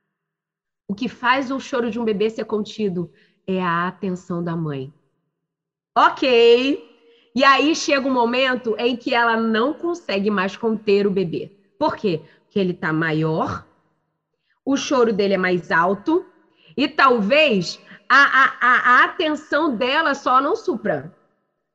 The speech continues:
Eu te-, eu já tive bebês de três meses, e aí eles começam a desbravar o mundo, eles não conseguem mais ficar presos no manto, como a gente enrola eles e tal, lembra? Que tem aquele jeitinho da gente enrolar o bebê, que ele se sente mais acolhido.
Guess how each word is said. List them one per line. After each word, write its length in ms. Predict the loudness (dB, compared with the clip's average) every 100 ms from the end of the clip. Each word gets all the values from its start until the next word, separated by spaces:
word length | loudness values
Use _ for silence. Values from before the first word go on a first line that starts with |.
| 0
Eu 240 | 2 2
te-, 100 | 2
eu 200 | 2 2
já 180 | 2 -2
tive 280 | 2 2 2
bebês 440 | 0 2 4 4
de 120 | 0
três 320 | -6 -2 -2 0
meses, 400 | 0 0 0 0
e 40 |
aí 140 | 2 2
eles 220 | 0 -4
começam 440 | -6 -6 -4 -4
a 40 | -4
desbravar 640 | -4 0 2 4 2 2
o 60 | 2
mundo, 500 | 0 -2 -2 -4 -8 -16 -2
eles 280 | 2 2 2
não 180 | 0 0
conseguem 460 | -2 -2 -2 -2
mais 200 | -2 -4
ficar 340 | -4 -4 -4 -2
presos 420 | 0 2 0 -2
no 120 | 0
manto, 380 | 0 0 0 -4
como 320 | -2 0 0 -6 -4
a 120 | -2
gente 340 | 0 -2 -4
enrola 580 | -6 -2 2 2 4 2
eles 540 | 2 2 2 0 -4 -10
e 60 |
tal, 360 | -6 0 2 2
lembra? 500 | -2 -2 -2 -6 -8 _ _
Que 120 | -10
tem 200 | -4 -2
aquele 300 | -2 -2 -4
jeitinho 380 | -4 -6 -6 -4
da 120 | -4
gente 280 | -2 -4 -4
enrolar 260 | -4 -2 -2
o 40 |
bebê, 260 | -4 -2 -4
que 100 | -4
ele 60 |
se 140 | -8 -6
sente 240 | -8 -6
mais 220 | -6 -4
acolhido. 420 | -6 -4 -2 -2